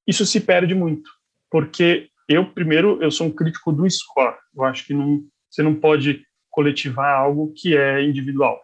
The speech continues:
Acho que tem que ter uma análise, como eu faço, por exemplo, nas mentorias. Eu vou olhar o indivíduo, os genes dele e dizer, "Com este perfil você faz isso." E não, "Ah, com esse, se todo mundo tiver esse perfil aqui,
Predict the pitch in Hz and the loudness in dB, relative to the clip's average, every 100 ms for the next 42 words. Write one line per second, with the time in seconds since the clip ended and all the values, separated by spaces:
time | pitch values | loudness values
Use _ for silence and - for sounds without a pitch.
0 | _ 139 123 135 139 131 139 139 139 139 | _ -14 -14 -10 -8 -6 -4 -2 0 -2
1 | 139 151 156 151 143 - 143 127 143 156 | -2 0 0 2 -2 0 -2 -2 -2 0
2 | 143 160 156 202 143 120 - _ _ _ | 0 0 2 2 2 -2 -8 _ _ _
3 | 135 123 131 135 143 - 147 147 151 131 | -6 -2 0 2 0 0 2 4 4 2
4 | 190 170 156 180 277 - _ _ _ - | 0 0 0 0 -2 -4 _ _ _ -4
5 | 147 135 135 143 185 226 143 147 143 143 | -2 0 2 2 2 0 0 2 2 0
6 | 220 320 165 160 180 139 135 - 131 127 | -2 -4 -4 -2 0 -2 -2 -6 -6 -2
7 | 131 156 226 - 311 359 302 - 220 285 | 2 2 2 -4 -8 -6 -6 -2 -2 -2
8 | - - - 147 226 147 147 - - - | -6 -10 -6 -4 -2 0 -2 -2 -6 -10
9 | _ _ _ - 156 214 247 _ _ _ | _ _ _ 0 2 2 0 _ _ _
10 | - 180 170 - 175 208 - 180 254 294 | 0 2 2 -2 -4 -4 -4 -2 0 2
11 | 262 233 240 214 208 220 190 - 214 202 | 2 2 0 -2 -2 -2 -2 -2 -2 -2
12 | 190 196 233 262 | -4 0 2 2